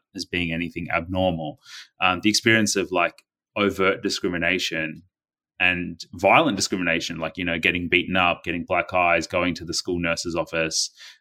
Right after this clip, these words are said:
and then being sent home because I was injured physically, that was, like, common, right? That happened often enough that I still remember it.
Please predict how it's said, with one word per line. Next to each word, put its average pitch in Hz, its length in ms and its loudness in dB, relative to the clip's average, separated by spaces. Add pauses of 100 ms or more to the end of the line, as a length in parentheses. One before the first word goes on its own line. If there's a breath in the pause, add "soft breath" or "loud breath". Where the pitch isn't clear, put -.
(100)
and 92 120 -4
then 87 120 -2
being 87 180 0
sent 90 240 -2
home 90 320 0
because 82 240 -8
I 80 60 -2
was 78 200 -6
injured 90 420 -2
physically, 98 560 -2 (420)
that 139 200 2
was, 123 240 4
like, 92 360 2 (640)
common, 101 640 0 (400)
right? 104 340 6
That 110 180 8
happened 101 460 2
often 113 340 6
enough 92 340 2
that 87 120 -2
I 85 60 2
still 90 240 -2
remember 85 460 -2
it. - 180 -4